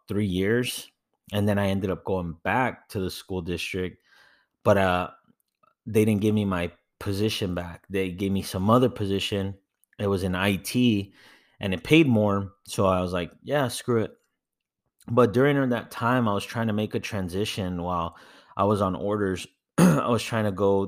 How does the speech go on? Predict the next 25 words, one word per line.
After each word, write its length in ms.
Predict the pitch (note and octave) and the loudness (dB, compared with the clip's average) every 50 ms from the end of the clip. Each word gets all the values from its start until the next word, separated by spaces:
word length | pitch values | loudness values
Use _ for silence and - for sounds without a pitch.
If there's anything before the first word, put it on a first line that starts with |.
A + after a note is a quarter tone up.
| - - | -4 -8
do 140 | F#2+ G#2 G2 | -8 -8 -6
something 400 | - - G#2 F#2+ F2+ G2+ F#2+ F#2 | -4 -4 -6 -6 -4 -4 -4 -4
in 100 | F#2 F2 | -4 -6
construction 800 | - - E2+ E2 - - A2+ A2+ - - - G2 F2+ F2+ F2+ F2 | -6 -8 -8 -8 -6 -6 -6 -6 -6 -8 -8 -8 -8 -8 -10 -12
because 520 | F2 F2+ - - G2+ F#2 F2+ E2+ E2 - - _ _ _ _ _ _ _ _ _ _ _ _ _ _ _ | -14 -14 -8 -6 -4 -4 -4 -6 -8 -10 -16 _ _ _ _ _ _ _ _ _ _ _ _ _ _ _
I 140 | - G2+ G2 | -4 -4 -2
just, 280 | F2+ G2 G2 - - - | -2 -2 -4 -4 -4 -4
I've 160 | - G#2+ F#2+ G#2 | -4 0 0 2
always, 300 | G#2+ G#2+ G#2+ G#2+ - - - | 2 4 2 2 0 -2 -2
I 120 | G#2+ G#2+ | 0 2
learned, 360 | A2 A2+ A#2 A#2 A#2+ A#2+ A2 - | 4 4 4 4 2 2 0 0
I, 220 | G#2+ G#2+ G#2 G2+ A2 - - | 0 0 0 0 -2 -2 -2
I 100 | G#2+ A2 | -2 -2
knew 380 | G2 G2+ G#2+ G#2+ A#2 B2 B2+ A#2 | -2 0 0 2 4 4 4 2
that 120 | A#2 G#2+ | 2 0
I 80 | G#2 G2 | 0 -2
wanted 340 | F2+ G2+ G#2 G#2 G#2 G2+ F#2 | -2 -2 -2 0 -2 -2 -4
to 80 | F2+ | -6
do 200 | F2 F2+ G2 G2 | -6 -4 -6 -6
something 340 | G2 - - G2 F#2 F2 F#2+ | -6 -6 -8 -8 -8 -8 -8
in 140 | F#2+ F#2 F2 | -8 -8 -8
construction. 720 | - F#2 F#2 - - - F#2+ F#2+ - - - - F#2 F2+ | -10 -10 -10 -10 -8 -6 -6 -8 -8 -8 -10 -8 -8 -8
And 320 | C#2+ B1 D#2+ F2+ F#2 F#2 F2 | -8 -8 -8 -8 -8 -8 -8
so, 480 | - - G#2 F#2+ F2+ F2+ F2 F2+ - - _ _ _ _ _ _ _ _ _ _ _ _ - - | -8 -6 -4 -4 -2 -2 -4 -4 -6 -10 _ _ _ _ _ _ _ _ _ _ _ _ -10 -6
um, 480 | G2+ G2 F#2 F2+ F2 F2 F2 F2+ F2+ | -4 -2 -2 -2 -4 -4 -6 -8 -12